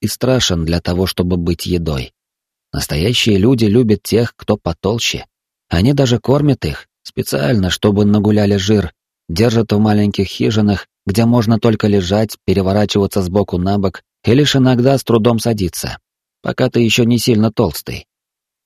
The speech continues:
Как только тот, кто живет в маленькой хижине, не может сесть, задевает стены боками и застревает,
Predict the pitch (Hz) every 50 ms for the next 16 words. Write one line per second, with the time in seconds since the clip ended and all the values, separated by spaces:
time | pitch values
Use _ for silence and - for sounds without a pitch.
0 | _ - 151 147 - - 151 147 135 - 139 131 - - 139 135 - - - 104
1 | 101 90 104 104 104 117 117 - - 101 110 110 107 104 107 101 - 110 104 -
2 | - 120 101 90 98 95 95 95 98 101 104 104 104 101 95 95 - - - 135
3 | 123 - - - - _ _ _ - - 98 92 87 92 90 95 92 90 87 -
4 | - - 107 101 95 95 90 85 92 92 - - 113 113 110 98 87 85 80 80
5 | 85 - - 90 95 98 117 120 113 101 90 - -